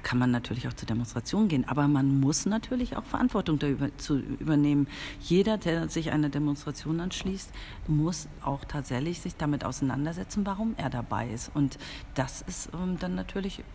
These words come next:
da muss man dann auch Stellung zu nehmen. Und das gilt natürlich für uns genauso wie für jeden anderen.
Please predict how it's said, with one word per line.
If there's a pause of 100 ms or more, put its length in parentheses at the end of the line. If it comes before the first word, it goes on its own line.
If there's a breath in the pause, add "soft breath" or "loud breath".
(240)
da
muss
man
dann
auch
Stellung
zu
nehmen.
Und
das (160)
gilt
natürlich
für
uns
genauso
wie
für
jeden
anderen.